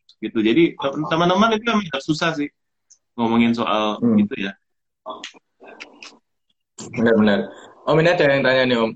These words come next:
Speaker 2: Saya penjual Shopee udah dua belas ribu K follow-, eh, dua belas ribu follower, eh, tapi kenapa sekarang Shopee turun penjualannya ya, Om? Ong-,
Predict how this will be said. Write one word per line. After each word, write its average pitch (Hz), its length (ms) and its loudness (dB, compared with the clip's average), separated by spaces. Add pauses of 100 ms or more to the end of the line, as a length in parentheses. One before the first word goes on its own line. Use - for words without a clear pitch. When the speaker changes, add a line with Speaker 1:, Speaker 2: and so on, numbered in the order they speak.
(120)
Speaker 2:
Saya 151 320 0
penjual 135 480 2
Shopee 160 400 2
udah 127 160 0
dua 127 240 2
belas 127 240 0
ribu 123 480 0
K 131 320 0
follow-, 127 320 -6
eh, 127 160 2
dua 117 320 4
belas 117 160 0
ribu 131 400 0
follower, 135 560 2 (240)
eh, 117 320 0
tapi 160 480 2 (480)
kenapa 156 720 0
sekarang 151 320 -2
Shopee 156 400 -2
turun 147 240 4
penjualannya 127 640 0
ya, 120 160 0
Om? 104 140 -4 (180)
Ong-, 120 240 -6